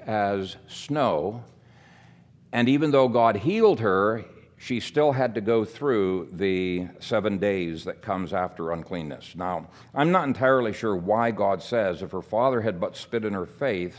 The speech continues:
would she not be shamed seven days?" I have looked and looked, and I've not found anything in the law of God that helps to explain this to me. It could be he's just saying, "Hey, this is what Amram would have done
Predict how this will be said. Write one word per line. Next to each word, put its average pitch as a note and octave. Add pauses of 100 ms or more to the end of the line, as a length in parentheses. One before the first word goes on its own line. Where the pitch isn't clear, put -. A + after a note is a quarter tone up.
would G2
she A2+
not G#2+
be F#2
shamed G2
seven F2
days?" D2
I G2+
have G#2
looked G2+
and F2+
looked, F2+
and D#2+
I've F#2+
not F#2
found F2+
anything G2
in E2+
the E2+
law E2+
of D2+
God E2
that D#2
helps F#2
to G#2
explain G2
this D2+
to D#2+
me. D#2 (540)
It G2
could C3
be B2+
he's A#2
just G#2
saying, G#2
"Hey, A#2
this A2+
is G#2+
what G2+
Amram F2
would G2+
have E2+
done F#2